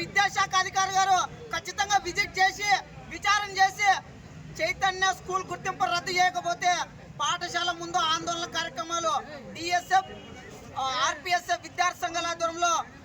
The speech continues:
ఆందోళన కార్యక్రమాలు నిర్వహిస్తాం. అలాగే, ఆ, సెలవు దినాల్లో కూడా టీచర్స్ను, ఇండ్లలో, ఇండ్ల దగ్గర ఉండుకోకున్నట్ల వర్కింగ్ డేస్లో కూడా, సండే రోజున కూడా పిల్లంపించుకొని, వర్క్ చేపించుకొని శాలరీలు ఇస్తున్నటువంటి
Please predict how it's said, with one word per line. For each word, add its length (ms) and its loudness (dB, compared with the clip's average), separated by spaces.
ఆందోళన 300 0
కార్యక్రమాలు 520 -2
నిర్వహిస్తాం. 460 -2
అలాగే, 360 4
ఆ, 60 0
సెలవు 320 0
దినాల్లో 400 2
కూడా 120 4
టీచర్స్ను, 560 0
ఇండ్లలో, 380 0
ఇండ్ల 200 -2
దగ్గర 340 0
ఉండుకోకున్నట్ల 560 0
వర్కింగ్ 400 -4
డేస్లో 320 2
కూడా, 120 2
సండే 220 0
రోజున 320 0
కూడా 200 4
పిల్లంపించుకొని, 680 0
వర్క్ 380 -2
చేపించుకొని 500 0
శాలరీలు 420 2
ఇస్తున్నటువంటి 540 -4